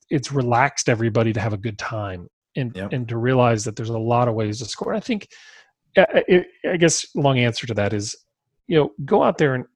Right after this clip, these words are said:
Speaker 1: play the game as if it's your dance with the game. Don't go out there and play as it's your validation of yourself in the game. Nobody cares. You, you don't do this for a living. You don't,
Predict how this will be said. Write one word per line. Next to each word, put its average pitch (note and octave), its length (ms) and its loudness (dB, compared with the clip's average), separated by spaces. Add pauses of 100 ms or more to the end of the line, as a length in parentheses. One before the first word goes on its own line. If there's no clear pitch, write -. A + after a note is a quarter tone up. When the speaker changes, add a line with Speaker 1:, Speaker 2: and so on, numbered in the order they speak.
Speaker 1:
play D3 240 2
the C3+ 100 -2
game A#2 380 -2
as A2 160 -2
if G#2 160 -4
it's G#2+ 180 -8
your A2 120 -2
dance G2+ 400 -4
with G2 100 -10
the G2+ 80 -8
game. F#2 240 -8
Don't D3+ 140 -4
go D#3 100 2
out C3 80 0
there A#2+ 120 -6
and G2+ 80 -10
play A2+ 180 -2
as G2+ 120 -4
it's G2 120 -12
your G2 80 -8
validation F2 600 -2
of E2 80 -10
yourself E2+ 600 -10
in A#2+ 100 -4
the F#2 80 -6
game. E2 200 -10 (520)
Nobody A#2 220 4
cares. E2 480 -8
You, B2 220 -6
you C#3+ 260 2
don't D#3+ 220 2
do C3 120 0
this B2 160 0
for B2+ 160 -4
a A2 60 0
living. F#2 320 -6 (640)
You C3 320 2
don't, C3 340 0